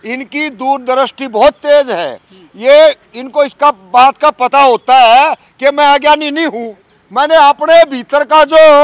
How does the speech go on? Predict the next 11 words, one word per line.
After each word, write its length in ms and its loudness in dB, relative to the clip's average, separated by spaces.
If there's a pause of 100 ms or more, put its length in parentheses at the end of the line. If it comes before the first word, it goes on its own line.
(540)
अज्ञान 460 0
था 100 -2
उसको 380 0
मार 320 2
दिया, 300 0
कूट 400 -6
दिया, 280 -2
दफन 360 -6
कर 200 -6
दिया 260 -8
है। 260 -6